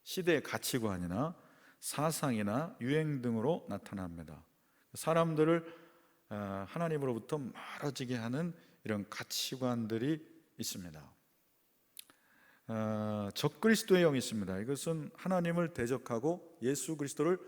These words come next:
부인하도록 하는 영입니다. 이렇게 다양한 영이 활동하고 있는 세상에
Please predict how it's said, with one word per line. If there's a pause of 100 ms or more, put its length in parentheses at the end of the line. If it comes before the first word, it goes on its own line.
(260)
부인하도록
하는 (280)
영입니다. (460)
이렇게 (360)
다양한
영이
활동하고 (220)
있는 (320)
세상에